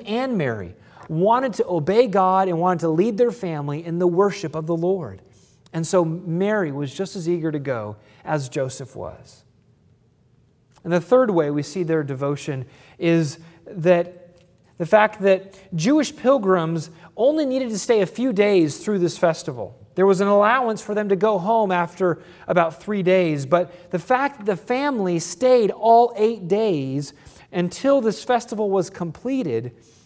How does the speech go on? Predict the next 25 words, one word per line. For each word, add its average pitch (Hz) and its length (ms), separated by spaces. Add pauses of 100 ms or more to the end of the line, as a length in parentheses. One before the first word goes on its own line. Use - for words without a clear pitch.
(120)
is 180 160
an 208 80
indication, 220 720
again, 165 600 (260)
of 175 200
their 202 140
godliness. 170 920 (760)
We 202 120
see 262 220
that 208 380 (200)
in 214 240
verse 196 280
forty-three. 180 680
It 156 60
says, 160 200
"When 214 220
the 220 80
feast 247 460
was 180 180 (160)
ended 135 600 (640)
and 160 200
as 175 280
they 185 100
were 147 220
returning." 135 720